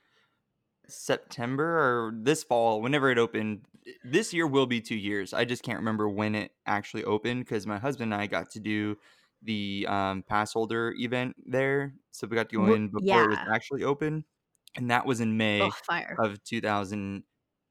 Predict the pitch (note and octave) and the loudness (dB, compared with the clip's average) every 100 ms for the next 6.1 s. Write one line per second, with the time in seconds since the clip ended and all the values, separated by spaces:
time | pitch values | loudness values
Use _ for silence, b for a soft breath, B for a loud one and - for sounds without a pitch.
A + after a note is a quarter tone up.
0 | - - - - A#2 G#2 G#2 A#2 G2+ F#2+ | -20 -16 -14 -4 0 2 2 0 -2 -4
1 | A#2 G#2 G#2 G2+ G2+ G2+ - E3 A2 - | -4 -2 -2 -2 -2 0 0 0 -2 -2
2 | G#2 G2 G2+ G3+ - C#4+ A3+ B3+ - _ | -4 -4 -2 0 0 2 0 -2 -12 _
3 | _ B B B B B B - - C4+ | _ B B B B B B 2 4 6
4 | C#4 C#3+ C3 A2+ G2+ G#2+ F#2+ C#2 - - | 8 8 8 6 2 0 0 -4 -10 -16
5 | - _ A#3+ A#3+ G3+ A3 B3+ - C4 A#3+ | -20 _ 2 4 6 4 4 2 4 4
6 | G3+ | 0